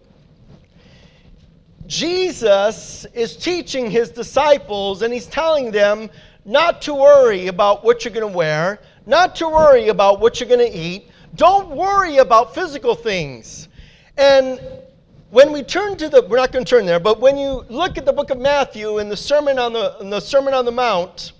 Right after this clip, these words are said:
he said, "Look at the birds of the air." Not one of them, the sparrows, not one of them falls to the ground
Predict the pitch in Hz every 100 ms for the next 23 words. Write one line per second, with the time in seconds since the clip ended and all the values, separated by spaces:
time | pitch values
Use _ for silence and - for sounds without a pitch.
0 | _ _ - _ - - _ _ - _
1 | _ _ _ - _ - 330 311 302 302
2 | 262 247 - 226 330 415 - 359 349 233
3 | 254 339 359 370 349 254 - 190 - 262
4 | 285 294 320 302 214 135 - - - _
5 | - - - - 339 339 277 240 403 415
6 | 370 208 226 226 254 - - 349 349 277
7 | 208 156 147 165 277 359 262 214 330 392
8 | 339 247 240 233 - 294 320 330 349 349
9 | - 294 262 - 320 277 214 208 214